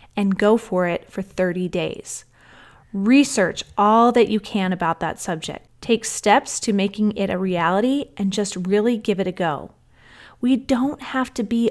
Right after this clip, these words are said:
all or nothing when it comes to finding something we enjoy. I suggest that you just need to do it for thirty days, and then if you like it, keep going.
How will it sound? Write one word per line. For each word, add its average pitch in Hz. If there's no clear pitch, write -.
all 226
or 220
nothing 214
when 202
it 202
comes 196
to 190
finding 196
something 190
we 180
enjoy. 196
I 269
suggest 226
that -
you 214
just 233
need 226
to 214
do 214
it -
for 233
thirty 196
days, 226
and 226
then 269
if 269
you 214
like 262
it, 403
keep 262
going. -